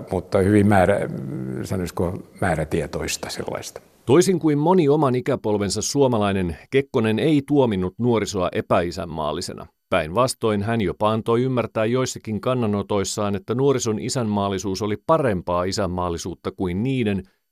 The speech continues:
Speaker 2: joiden suomalaisuus tiivistyi talvisotaan.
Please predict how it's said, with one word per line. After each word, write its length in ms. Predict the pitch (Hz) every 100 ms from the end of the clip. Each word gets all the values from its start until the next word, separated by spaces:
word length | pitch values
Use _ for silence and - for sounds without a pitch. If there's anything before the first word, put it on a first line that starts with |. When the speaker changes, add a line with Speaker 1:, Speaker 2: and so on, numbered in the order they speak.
| -
Speaker 2:
joiden 360 | 85 87 78 117
suomalaisuus 800 | 139 123 120 113 107 120 107 -
tiivistyi 600 | 113 104 98 - 95 92
talvisotaan. 800 | 104 95 87 85 - - 53 -